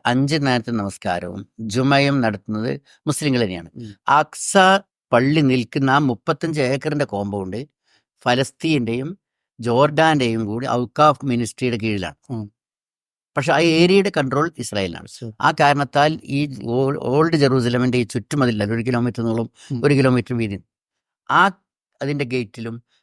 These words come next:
Speaker 1: ലാസ്റ്റ് അക്സയിലേക്കാണ് കയറുന്ന സ്ഥലത്ത് പ്രത്യേകിച്ചും
Speaker 2: ഉം.
Speaker 1: അവിടെ ഇസ്രായേൽ പോലീസ് എപ്പോഴും കാവലുണ്ടാവും.
Speaker 2: ഉം.
Speaker 1: ആ, അവിടെ വെച്ച് അവര് വിദേശത്ത് നിന്ന് വിസ കിട്ടി വരുന്നവർക്ക് അക്സയിൽ നിസ്കരിക്കാം.
Speaker 2: ഉം.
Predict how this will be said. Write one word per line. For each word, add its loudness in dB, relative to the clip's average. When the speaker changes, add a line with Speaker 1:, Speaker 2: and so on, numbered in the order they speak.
Speaker 1:
ലാസ്റ്റ് 2
അക്സയിലേക്കാണ് 0
കയറുന്ന 2
സ്ഥലത്ത് -6
പ്രത്യേകിച്ചും -6
Speaker 2:
ഉം. -18
Speaker 1:
അവിടെ 2
ഇസ്രായേൽ 2
പോലീസ് -4
എപ്പോഴും -4
കാവലുണ്ടാവും. -4
Speaker 2:
ഉം. -8
Speaker 1:
ആ, 2
അവിടെ 2
വെച്ച് -4
അവര് -2
വിദേശത്ത് 2
നിന്ന് 0
വിസ 0
കിട്ടി -2
വരുന്നവർക്ക് -2
അക്സയിൽ -4
നിസ്കരിക്കാം. -8
Speaker 2:
ഉം. -10